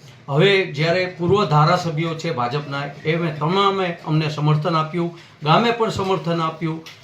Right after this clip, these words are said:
અને જ્ઞાતિજનો તમામની એક બેઠક બોલાવવામાં આવી અને એમાં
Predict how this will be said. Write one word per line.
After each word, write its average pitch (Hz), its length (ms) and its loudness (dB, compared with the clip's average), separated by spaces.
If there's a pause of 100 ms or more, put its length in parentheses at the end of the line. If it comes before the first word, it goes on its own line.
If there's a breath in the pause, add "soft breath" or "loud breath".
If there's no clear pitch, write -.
(120)
અને 190 280 0
જ્ઞાતિજનો 175 760 2
તમામની 170 640 2
એક 160 240 -4
બેઠક 147 420 -2 (220)
બોલાવવામાં 143 440 2
આવી 127 180 -2
અને 127 260 -6
એમાં 143 520 0